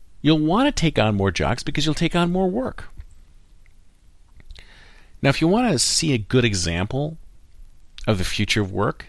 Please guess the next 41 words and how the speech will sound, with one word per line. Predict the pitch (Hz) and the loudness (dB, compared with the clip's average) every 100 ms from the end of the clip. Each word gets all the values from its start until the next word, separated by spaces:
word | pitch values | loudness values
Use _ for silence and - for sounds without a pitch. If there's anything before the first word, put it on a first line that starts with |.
| - | -8
see | - 208 | -4 -2
sites | 202 - 147 - | 0 0 0 0
like | 101 - | -2 -2
Fiverr | - 90 98 95 76 - - - - | 0 2 2 0 -4 -6 -12 -14 -10
or | - - | -8 2
Upwork. | 107 - - - - - - - - - - - - | 6 6 4 -14 -16 -20 -20 -20 -20 -20 -20 -20 -10
You, | 104 113 139 175 | -4 -2 0 0
as | 92 - | 0 -2
talent, | - - 82 69 71 - - - - - - | -4 -2 -2 -2 -6 -10 -14 -20 -20 -20 -18
set | - - 104 | -8 0 0
up | - | 0
a | |
profile | - - 185 - 92 - - - | 0 2 2 2 -2 -2 -8 -12
of | - 107 | -6 -2
what | - | -2
you | - | 0
can | 110 110 | 0 2
do. | 123 - - - - - - - - - - - - | 0 -2 -12 -18 -20 -20 -20 -20 -20 -18 -18 -20 -16
Companies, | - - 101 123 135 147 - - - | -4 -2 0 0 0 -2 -6 -8 -6
individuals | 98 90 117 113 123 127 | -4 -2 0 0 0 -2
come | - 113 | -2 0
to | 143 | 0
the | 180 | 0
site | - 110 110 - | 2 2 2 0
and | 92 - | -4 -2
post | - 139 - | 0 0 0
jobs | 87 92 - | 0 0 0
that | |
need | 90 - | -4 -6
to | |
be | - | -6
completed. | - 151 220 175 82 - - - - - | -2 0 2 2 0 -4 -16 -18 -12 -6
They | |
can | 110 - | -4 -2
either | 101 113 | 0 2
select | 101 - 104 - | 4 4 4 2
you | 135 | 0
based | 123 113 - | 2 0 0
on | 127 | -2
your | 160 | -2
talent, | - 127 110 175 - | 0 2 2 -2 -6